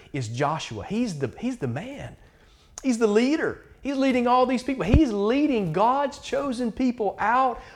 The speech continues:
of slavery into freedom. I mean, he is the man. And he finds himself at the feet of Jesus,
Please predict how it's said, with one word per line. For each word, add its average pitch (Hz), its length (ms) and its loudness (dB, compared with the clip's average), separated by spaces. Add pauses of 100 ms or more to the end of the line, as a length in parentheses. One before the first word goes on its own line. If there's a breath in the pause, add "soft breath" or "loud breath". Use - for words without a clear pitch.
(120 loud breath)
of 185 160 2
slavery 240 840 -2
into 247 360 0
freedom. 262 540 -2
I 147 60 -2
mean, 196 180 -2
he 277 420 -2
is 185 260 -4
the 156 100 0
man. 240 460 -6
And - 1040 -20
he 113 60 -8
finds 208 380 2
himself 160 400 0
at 135 100 -4
the 120 80 -8
feet 208 260 -6
of 127 100 -4
Jesus, 185 640 -10